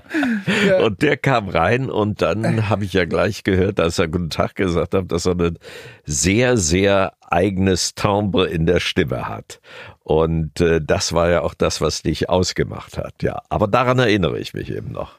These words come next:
Speaker 1: Und dann hast du noch gesagt, dass im Nachhinein war das mir ein großes Kompliment. Ich hätte ein wenig Ähnlichkeit mit dem jungen Eckhard Dux. Das hast
Speaker 2: Ja.
Speaker 1: du damals gesagt,
Speaker 2: Ja,
Speaker 1: Ecki
Speaker 2: ja.
Speaker 1: Dux.
Speaker 2: Ja.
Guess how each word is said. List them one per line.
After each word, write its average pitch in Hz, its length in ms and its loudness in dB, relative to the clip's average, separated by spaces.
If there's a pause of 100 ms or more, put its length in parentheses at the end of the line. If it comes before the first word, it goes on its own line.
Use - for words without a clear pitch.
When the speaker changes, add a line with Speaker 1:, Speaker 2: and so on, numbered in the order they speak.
(140)
Speaker 1:
Und 117 100 2
dann 131 140 2
hast 139 200 0
du 147 60 2
noch 156 120 4
gesagt, 139 300 0
dass 120 160 -4
im 117 240 2
Nachhinein 135 420 2
war 127 80 2
das 123 140 -2
mir 123 120 4
ein 117 300 -2
großes 131 460 -4
Kompliment. 127 500 2 (340)
Ich - 160 -6
hätte 151 200 0
ein 123 160 2
wenig 156 280 0 (360)
Ähnlichkeit 139 1000 0
mit 127 140 2
dem 123 120 4
jungen 135 420 4
Eckhard 120 500 -2
Dux. - 460 -2 (380)
Das 104 120 -8
hast - 100 4
Speaker 2:
Ja. 69 60 4
Speaker 1:
du 131 100 2
damals 120 300 2
gesagt, 98 260 0
Speaker 2:
Ja, 73 120 4
Speaker 1:
Ecki 107 180 4
Speaker 2:
ja. - 60 -2
Speaker 1:
Dux. - 420 -4
Speaker 2:
Ja. - 120 -6